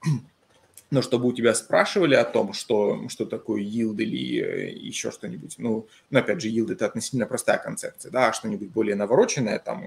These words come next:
э, как, как моргейджи ликвидируются, когда ты приходишь туда, я не знаю.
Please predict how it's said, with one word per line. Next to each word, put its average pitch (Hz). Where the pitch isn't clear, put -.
э, -
как, -
как -
моргейджи 147
ликвидируются, 110
когда -
ты -
приходишь -
туда, -
я 117
не 120
знаю. 107